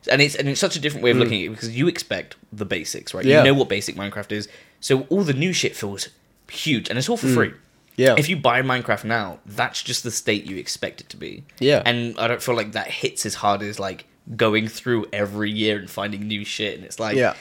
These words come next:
Speaker 1: that's why people come back to it. It's so good in
Speaker 2: Mm.
Speaker 1: that sense.
Speaker 2: The polar opposite is, uh, Pokemon. But the issue with Pokemon is they make you, like, rebuy a new game every year. But it's like the, the,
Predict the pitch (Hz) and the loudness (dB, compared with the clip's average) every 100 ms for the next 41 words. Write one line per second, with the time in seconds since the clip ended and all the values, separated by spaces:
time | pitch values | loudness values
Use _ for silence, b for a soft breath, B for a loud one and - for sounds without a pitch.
0 | B 135 139 143 143 156 127 - 104 123 | B -4 -2 0 0 0 -6 -8 -12 -12
1 | 160 101 - - 135 113 127 - - 127 | -12 -14 -10 -8 -6 -4 -6 -6 -6 0
2 | 113 104 104 87 - 117 147 160 160 135 | 0 0 -4 -6 -2 4 8 8 8 8
3 | 139 - - 101 - _ _ _ _ _ | 6 0 0 0 -2 _ _ _ _ _
4 | _ _ - 113 107 101 95 98 92 - | _ _ -4 0 0 0 0 0 4 4
5 | 117 113 101 92 - - _ _ _ _ | 4 0 -6 -6 -8 -16 _ _ _ _
6 | _ _ _ - 107 - 139 - 127 - | _ _ _ -4 0 2 2 4 4 6
7 | 123 123 107 98 95 95 101 101 - 95 | 6 4 -4 -4 -4 -2 0 0 -2 -4
8 | 90 - 101 104 104 98 95 92 92 101 | -4 -2 2 2 4 4 2 0 0 2
9 | 107 107 110 101 90 80 110 113 110 107 | 2 4 4 4 4 2 2 2 4 4
10 | 123 139 B B B - 131 139 139 135 | 2 -2 B B B 4 6 6 8 6
11 | 131 139 - 127 131 | 8 4 6 6 6